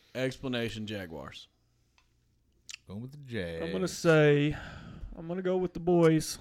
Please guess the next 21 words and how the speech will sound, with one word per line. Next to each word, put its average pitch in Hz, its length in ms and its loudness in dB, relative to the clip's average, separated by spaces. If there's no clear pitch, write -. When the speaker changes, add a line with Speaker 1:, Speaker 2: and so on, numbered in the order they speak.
Speaker 2:
Going 107 240 -6
with 110 120 -4
the 110 60 -10
boys. 117 400 6
Speaker 3:
I - 20 0
Speaker 2:
It's 151 80 2
Speaker 3:
think 165 120 8
Speaker 2:
at 165 160 6
Jerry. 151 360 10
They're 135 120 2
due 131 240 6
for 135 120 -8
something. 110 460 -2
I 104 100 -2
don't 104 140 -2
know. 101 160 -2
Speaker 3:
Garrett's 170 360 8
on 180 120 2
the 180 100 0
hot 185 260 0
seat. 185 440 2